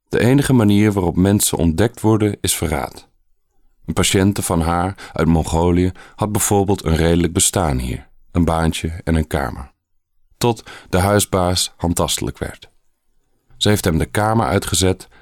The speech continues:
en de volgende dag stond de politie voor de deur. "Mogen we uw verblijfspapieren even zien?" Met enige schaamte zegt Maria dat ze het eigenlijk schandalig vindt om in zo'n groot huis te wonen en goed betaald te worden.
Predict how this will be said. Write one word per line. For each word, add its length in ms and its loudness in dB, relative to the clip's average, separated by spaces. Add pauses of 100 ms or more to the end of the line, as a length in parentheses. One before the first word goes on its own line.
en 80 -4
de 80 2
volgende 480 2
dag 340 -2
stond 260 0
de 60 -8
politie 500 0
voor 140 -2
de 100 0
deur. 320 -4 (640)
"Mogen 280 2
we 60 4
uw 60 4
verblijfspapieren 800 0
even 220 -6
zien?" 320 -4 (1300)
Met 180 -4
enige 340 2
schaamte 520 0
zegt 200 0
Maria 460 2
dat 160 -4
ze 80 0
het 100 -4
eigenlijk 400 -2
schandalig 600 -2
vindt 460 -2 (160)
om 120 0
in 100 2
zo'n 220 2
groot 320 -2
huis 300 -2
te 100 -4
wonen 380 -2 (300)
en 120 -6
goed 300 -4
betaald 440 -4
te 100 -14
worden. 340 -8